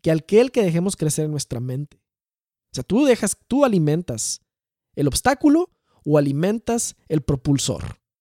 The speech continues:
U-, nosotros mismos, o aliment-, nosotros mismos alimentamos el problema. Y esto nos impide ver nuevas posibilidades y oportunidades.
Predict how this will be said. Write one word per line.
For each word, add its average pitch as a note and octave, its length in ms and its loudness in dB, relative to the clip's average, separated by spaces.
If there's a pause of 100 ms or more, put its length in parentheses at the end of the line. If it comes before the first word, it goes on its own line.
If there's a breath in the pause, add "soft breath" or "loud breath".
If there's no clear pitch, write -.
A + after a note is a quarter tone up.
(380)
U-, G3+ 240 0
nosotros A3 440 0
mismos, B2+ 320 0
o C3 80 -2
aliment-, D3 380 0
nosotros E3 360 -2
mismos B3 200 2
alimentamos D#3+ 480 0
el E3 80 -2
problema. F3+ 420 -6 (920)
Y F#3 140 4
esto C#4 180 2
nos B3 140 2
impide G3 360 2
ver D#3 200 2
nuevas D#3 240 -2
posibilidades D3+ 580 -2
y D3+ 40 0
oportunidades. D#3 840 -6